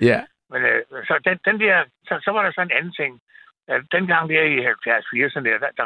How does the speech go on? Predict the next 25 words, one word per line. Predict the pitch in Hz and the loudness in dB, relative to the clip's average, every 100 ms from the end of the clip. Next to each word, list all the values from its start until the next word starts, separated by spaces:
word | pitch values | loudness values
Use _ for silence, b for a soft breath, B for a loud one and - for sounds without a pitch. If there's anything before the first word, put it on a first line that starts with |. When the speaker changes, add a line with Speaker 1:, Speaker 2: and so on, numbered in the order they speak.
| 104 | -2
Speaker 2:
regnede | 160 180 | -2 0
man | 190 139 | -2 -2
det | 117 | -4
ikke | 151 180 | -4 -2
for | |
noget | 143 170 | -2 -2
at | - | -2
køre | 131 | -6
på | 101 - | -6 -6
knallert. | 104 127 156 - - B B B - | -2 0 -2 -6 -18 B B B -4
Så, | 147 - | -2 0
så | |
hvis | 156 139 | 0 0
man | 147 | 0
havde | 139 | 2
en | 127 | 2
lille | 196 185 165 | 0 0 0
en | 156 | 0
på, | 135 139 | 0 0
så | 170 175 | 0 0
enten | 196 220 | -4 -6
fik | 175 180 | -2 -2
man | 196 170 | -2 -4
de | 151 156 | -6 -2
der | 156 | 0